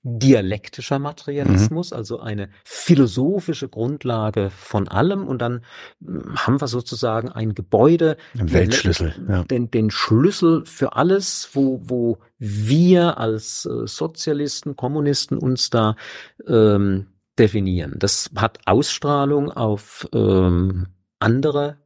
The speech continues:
Speaker 1: Länder, andere Parteien gehabt. Also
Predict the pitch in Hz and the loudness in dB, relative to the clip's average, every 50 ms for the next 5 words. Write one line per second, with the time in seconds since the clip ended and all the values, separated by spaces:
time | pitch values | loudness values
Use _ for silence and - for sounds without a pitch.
0 | _ - 156 131 113 117 127 131 139 143 151 156 156 151 - - 117 120 131 135 | _ -10 -8 -4 0 2 4 4 4 4 2 -2 -4 -4 -4 -2 -2 -2 -2 -2
1 | 135 139 139 139 - - - - - - _ - - 143 - - 151 156 151 151 | -2 -2 -4 -4 -8 -14 -20 -20 -20 -20 _ -4 -4 -2 0 0 0 0 2 2
2 | 160 165 160 160 147 196 - - 123 110 - 110 | 0 0 2 0 0 -2 -2 -4 -6 -6 -6 -8